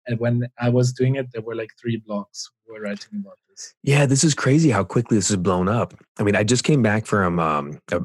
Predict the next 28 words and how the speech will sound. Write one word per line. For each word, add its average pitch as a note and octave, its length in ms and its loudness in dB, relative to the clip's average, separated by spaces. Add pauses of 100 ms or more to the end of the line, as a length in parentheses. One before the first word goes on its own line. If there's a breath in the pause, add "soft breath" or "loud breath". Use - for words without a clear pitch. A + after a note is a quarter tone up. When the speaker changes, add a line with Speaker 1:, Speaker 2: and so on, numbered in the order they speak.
Speaker 2:
a E2 260 0
pretty B2+ 220 2
big A#2 160 2
podcast F#2 640 0
conference F2 500 -2
put - 160 -2
on F2 160 0
by E2 140 0
Podcast F2 500 -2
Magazine, E2 720 -2
uh, D2+ 140 -2
about D2 200 -2
a F2 60 2
week G2 280 0
ago, D2 380 -2 (140)
just - 160 -2
before F#2 340 0
everything E2+ 260 0
Speaker 1:
Yeah. E2+ 40 0
Speaker 2:
was D#2+ 160 -2
really, F2+ 360 2
like, D2+ 220 0 (240)
going D#2 560 -2
nutso. E2 500 -2 (680)
Speaker 1:
Yeah. B2 280 2
Speaker 2:
And F3 180 -2 (320 soft breath)
they're B2 340 2 (120)
out, G#2+ 160 2